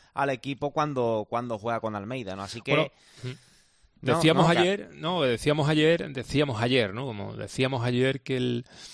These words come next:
Speaker 2: que ese ayer no, no sé <laughs> cuántos siglos hace, ¿no? Que, que pasaron, que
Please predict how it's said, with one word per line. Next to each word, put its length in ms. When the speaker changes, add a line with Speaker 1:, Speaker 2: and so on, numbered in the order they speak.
Speaker 2:
que 380
ese 240
ayer 300
no, 160
no 200
sé 280
<laughs> 680
cuántos 380
siglos 400
hace, 240
¿no? 120
Que, 320
que 120
pasaron, 420
que 220